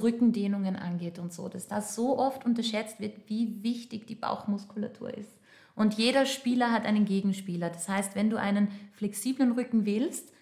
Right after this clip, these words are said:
dann musst du deine Bauchmuskeln mittrainieren, weil die sind, die halten deine Rückendehnung. Und also das sind diese ganzen Sachen, die ich zum Beispiel lange, also ich, ich hatte schon fünfzehn Jahre getanzt und ich wusste davon noch gar nichts, ja, das,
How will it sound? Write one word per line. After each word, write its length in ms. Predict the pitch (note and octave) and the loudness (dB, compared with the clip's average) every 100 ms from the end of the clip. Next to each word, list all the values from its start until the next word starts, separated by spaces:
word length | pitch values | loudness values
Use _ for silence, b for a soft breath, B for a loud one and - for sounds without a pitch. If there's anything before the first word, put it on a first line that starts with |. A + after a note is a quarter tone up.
| b - | b -2
dann 120 | G#3+ | 4
musst 300 | G3+ G3 - | 4 2 0
du 60 | A3+ | 0
deine 180 | A#3 | 0
Bauchmuskeln 840 | A#3 - - - A3 - C4 D4 - | 0 0 0 0 -2 -2 -4 -4 -2
mittrainieren, 760 | A#3+ D#4 - - F#3 E3+ E3+ F3 | 0 0 -2 -6 -4 -4 -4 -2
weil 100 | F3+ | -2
die 200 | F3 A3 | -2 -4
sind, 320 | - C4+ C4 C4+ - _ _ _ - | 0 2 2 0 -16 _ _ _ -2
die 200 | A#3+ C4+ | 0 0
halten 680 | - - A#3+ - A3 A#3 F4 - B B B - | -2 0 0 -2 0 0 0 -6 B B B -4
deine 260 | F#3+ A#3 | 0 2
Rückendehnung. 640 | B3 - B3+ D#3+ D#3+ D#3 D#3 | 0 2 2 2 -4 -8 -6
Und 260 | F3 F3 - | -6 -4 -4
also 240 | G3 A3 B B B - | -2 -4 B B B -2
das 220 | G#3 - | 0 2
sind 140 | C#4 | 0
diese 180 | - G#3+ | 0 -4
ganzen 320 | G3+ A#3 A#3 | -2 -2 -2
Sachen, 400 | - - - B3 | 0 0 2 2
die 200 | A#3 A#3 | 2 0
ich 120 | C4+ - | -4 -4
zum 160 | A#3+ | -4
Beispiel 640 | A#3 A3 - B3 A#3 A#3 - - | -2 -6 -4 0 0 -2 -8 -2
lange, 640 | G3 F3+ F#3 C4+ C#4+ G3 | 0 2 4 4 2 0
also 160 | F3+ F#3+ | -4 -6
ich, 260 | - - | -6 -10
ich 320 | - - - F#3+ | -16 -20 -10 -6
hatte 220 | G#3+ G#3+ | -4 -2
schon 160 | A#3 | 0
fünfzehn 380 | A#3 D4 D4 C#4 | 2 0 0 -2
Jahre 260 | A#3+ A#3+ A#3 | 0 0 -2
getanzt 480 | A3 B3+ E4 - A#3 | 0 0 0 0 -2
und 140 | A#3 | -2
ich 180 | A#3 C4+ | -2 -4
wusste 300 | F#4+ - G3+ | -6 -2 0
davon 360 | F#3 F#3+ F3+ | 0 0 -4
noch 180 | F3+ F#3+ | -4 -6
gar 200 | - - | -12 -10
nichts, 280 | A3+ - - | -10 -10 -8
ja, 160 | - A3+ | -4 -4
das, 160 | A#3+ | -6